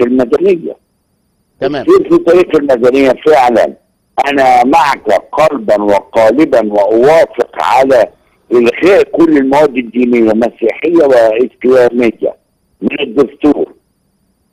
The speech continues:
Speaker 1: لكن هذا صوت مبحوح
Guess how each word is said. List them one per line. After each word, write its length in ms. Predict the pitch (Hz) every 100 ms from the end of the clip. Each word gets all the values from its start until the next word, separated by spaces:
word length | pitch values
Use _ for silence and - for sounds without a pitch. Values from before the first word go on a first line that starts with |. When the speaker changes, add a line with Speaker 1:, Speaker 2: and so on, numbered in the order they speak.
| _ _ _ _ _ _ -
Speaker 1:
لكن 640 | 117 151 160 - 131 110 - _ _
هذا 560 | 127 156 151 120 143 - - 160
صوت 200 | 156 151
مبحوح 1000 | 143 127 - - - 165 127 - -